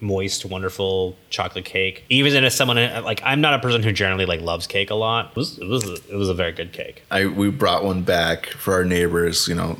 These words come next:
Speaker 2: our neighbors are really awesome, taking care of, like, our mail and, and our driveway. So we brought a cake back, and we cut it
Speaker 1: Mm.
Speaker 2: in,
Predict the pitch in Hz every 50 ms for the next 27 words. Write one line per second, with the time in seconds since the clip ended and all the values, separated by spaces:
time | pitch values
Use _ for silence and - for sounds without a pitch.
0 | - - 95 95 92 87 90 - 90 92 - - - - - - _ _ _ _
1 | _ - 110 104 101 95 85 85 - - 87 - 92 90 87 - 92 87 85 82
2 | 82 82 - 82 87 85 87 90 87 87 87 87 85 85 90 87 82 85 82 -
3 | - - - - - - - - - - - 113 110 110 101 95 104 92 90 90
4 | 85 87 90 87 85 87 - - 95 87 85 82 87 87 87 98 95 92 92 -
5 | - 98 85 - - 95 85 78 73 78 - - - 92 85 80 80 82 80 82
6 | - - - - 95 87 90 87 85 90 87 87 90 - - - 95 87